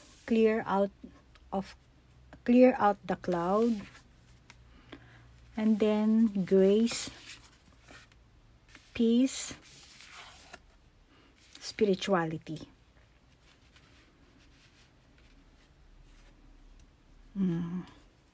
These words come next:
So, dito, ano, sa ating Masters of Mediumship, ang nakikita ko dito, no,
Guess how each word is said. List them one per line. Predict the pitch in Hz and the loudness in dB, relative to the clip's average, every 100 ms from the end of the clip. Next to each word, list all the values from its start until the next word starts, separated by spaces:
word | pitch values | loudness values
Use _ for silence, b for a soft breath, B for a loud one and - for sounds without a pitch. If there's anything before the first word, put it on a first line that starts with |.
| - - _ _ _ _ _ - _ - _ _ _ _ _ _ _ _ _ - _ _ _ _ b b b - _ _ _ _ _ _ - | -20 -20 _ _ _ _ _ -20 _ -20 _ _ _ _ _ _ _ _ _ -20 _ _ _ _ b b b -20 _ _ _ _ _ _ -6
So, | 294 277 | 2 6
dito, | 277 285 269 214 | 6 4 2 0
ano, | 185 196 | 0 -2
sa | 208 196 | -2 -2
ating | 196 202 196 | -2 0 0
Masters | 190 202 - 196 190 180 - | 0 -2 -4 -2 -2 -4 -6
of | 185 185 - | -6 -6 -6
Mediumship, | 208 196 175 196 180 170 - 190 - - - _ _ _ _ _ _ _ _ _ _ _ B _ | -4 -2 -2 -2 -2 -4 -4 -4 -6 -12 -20 _ _ _ _ _ _ _ _ _ _ _ B _
ang | 285 311 | 2 4
nakikita | 302 320 294 277 220 208 | 2 0 0 2 2 0
ko | 196 | -2
dito, | 180 175 - 170 | -2 -4 -4 -6
no, | 151 160 | -6 -8